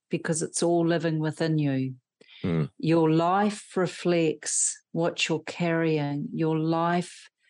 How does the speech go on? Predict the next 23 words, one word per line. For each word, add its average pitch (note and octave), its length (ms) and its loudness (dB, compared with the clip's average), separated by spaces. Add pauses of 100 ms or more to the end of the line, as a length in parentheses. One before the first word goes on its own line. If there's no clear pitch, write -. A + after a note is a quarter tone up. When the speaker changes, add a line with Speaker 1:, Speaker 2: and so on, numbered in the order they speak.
(260)
Speaker 1:
shows F#3+ 640 2
the F3 120 2
world D#3+ 680 2 (300)
what E3+ 240 -2
your E3 140 0
struggles D#3+ 640 -2
are. E3 340 -2
Your D#3 300 -4
life E3+ 760 -2 (600)
can E3+ 300 0 (140)
only F#3 520 2
be E3+ 280 2
that E3 480 -2 (680)
which - 360 0
you F3 120 0
can E3 320 0
face D#3 440 -2
into. D3 640 -2 (380)
Speaker 2:
Hmm. G2 200 -12 (1300)
Speaker 1:
And F3 600 2
so F3+ 500 2
I F#3+ 300 2
believe F3 720 2